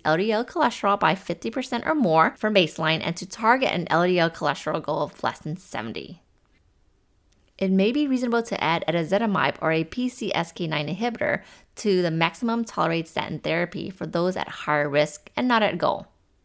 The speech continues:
Now, if the patient is older than seventy-five, it may be reasonable to continue their statin therapy if they're already on one, or initiate a moderate intensity statin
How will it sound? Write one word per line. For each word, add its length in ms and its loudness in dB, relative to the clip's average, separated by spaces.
Now, 220 0
if 140 -2
the 60 2
patient 320 -2
is 180 -4
older 320 8
than 160 2
seventy-five, 680 -4
it 120 -2
may 140 4
be 140 2
reasonable 540 0
to 120 -4
continue 440 0
their 120 2
statin 300 -2
therapy 460 -2
if 140 -4
they're 280 -2
already 460 2
on 400 0
one, 420 -4
or 580 4
initiate 680 0
a 140 0
moderate 760 2
intensity 600 -6
statin 760 -6